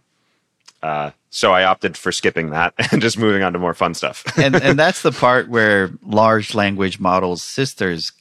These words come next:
Speaker 2: come into play. And those are, like, deep learning models or reinforcement learning that you're trying to predict uncertainty and randomness in the future. Um, but it's clear that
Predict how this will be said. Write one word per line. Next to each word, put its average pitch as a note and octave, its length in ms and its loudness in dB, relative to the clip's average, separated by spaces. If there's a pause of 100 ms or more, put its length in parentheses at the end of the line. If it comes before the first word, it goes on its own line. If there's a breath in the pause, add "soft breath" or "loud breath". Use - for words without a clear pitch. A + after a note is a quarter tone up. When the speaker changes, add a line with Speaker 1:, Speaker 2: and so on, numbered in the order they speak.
(340)
Speaker 2:
come F#2 220 -2
into F2+ 240 -10
play. A2 460 2
And F2+ 200 -4
those F2+ 260 0
are, F#2 160 0
like, F2 260 -4
deep A2 220 -6
learning F#2 380 -2
models F2 640 -2
or F2 200 -8
reinforcement F2+ 760 -8
learning E2+ 440 -6
that F2+ 160 -10
you're F2 140 -8
trying F2+ 300 -8
to E2 80 -6
predict F2 520 -8 (520 loud breath)
uncertainty F#2 680 -4
and F2 100 -6
randomness F2 800 -6
in F#2+ 140 -8
the E2+ 80 -6
future. C#3 480 -8 (580 soft breath)
Um, F2+ 680 -2 (140)
but G#2 120 2
it's G2+ 160 -4
clear B2 380 2
that G2+ 240 0